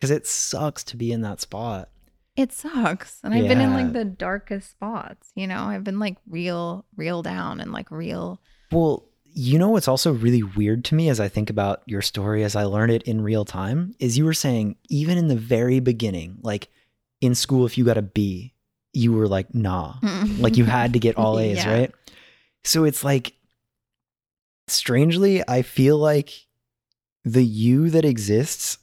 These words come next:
Speaker 1: every piece of it, like, all the quirks and all, had to be the person that you are to make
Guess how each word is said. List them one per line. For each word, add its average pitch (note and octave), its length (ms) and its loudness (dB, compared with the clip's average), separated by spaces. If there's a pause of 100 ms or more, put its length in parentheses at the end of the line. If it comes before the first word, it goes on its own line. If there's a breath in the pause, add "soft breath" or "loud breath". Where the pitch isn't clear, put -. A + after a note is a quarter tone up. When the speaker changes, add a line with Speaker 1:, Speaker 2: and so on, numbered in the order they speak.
(680)
Speaker 1:
every D3 400 2
piece B2+ 360 2
of C3+ 140 2
it, C#3+ 160 6
like, A#2 260 0
all A2+ 180 4
the B2 100 4
quirks B2+ 480 0
and G#2+ 120 2
all, G#2 520 2 (440)
had B2 460 0
to - 100 0
be A2+ 280 2
the G#2 100 0
person G#2+ 380 0
that G#2 140 -2
you G#2+ 200 2
are G#2 180 2
to - 140 -6
make G#2 340 2